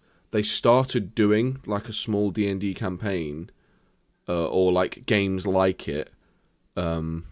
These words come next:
with, like, a group of people where I used to work. Um, and they'd do it, like, I think, like, Tuesdays or something after work. They'd go up into the canteen area and they'd play it there. And I, when I finished, I went over to have a look at what they was doing.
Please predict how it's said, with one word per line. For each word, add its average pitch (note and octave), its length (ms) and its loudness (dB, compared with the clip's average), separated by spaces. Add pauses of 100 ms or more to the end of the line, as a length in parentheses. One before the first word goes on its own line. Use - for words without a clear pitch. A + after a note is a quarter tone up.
(120)
with, F#2 200 -4
like, E2+ 280 -4
a F#2 60 -6
group F#2 220 -8
of - 60 -20
people F#2 360 -6
where F2 180 0
I F2 40 0
used F2+ 240 -4
to F#2 80 -8
work. F#2 520 -2 (560)
Um, E2 240 -4
and E2 100 -4
they'd F2 160 -4
do G2 140 0
it, D#2+ 80 2
like, E2+ 220 -2 (160)
I F2 40 -12
think, D#2+ 140 -10
like, G#1 220 -16
Tuesdays D#2+ 520 -6
or D#2+ 120 -8
something D#2 420 -10
after E2+ 240 -14
work. D#2+ 300 -10
They'd D#2 160 -14
go F2 160 -4
up - 100 -14
into F#2+ 160 -14
the - 80 -14
canteen E2 460 -8
area D#2+ 340 -6
and D#2+ 120 -6
they'd D#2 180 -10
play E2 180 -4
it - 120 -10
there. D2 360 -6 (840)
And G2+ 140 2
I, A2+ 300 4
when G#2+ 260 -2
I G2 80 0
finished, G2+ 680 -4
I F#2+ 100 2
went G2 200 2
over F#2+ 420 2
to G2 180 -8
have F#2+ 140 -4
a - 20 0
look F#2+ 240 -2
at - 60 -4
what D#2+ 100 -4
they D#2+ 60 -2
was E2+ 160 -4
doing. E2+ 460 0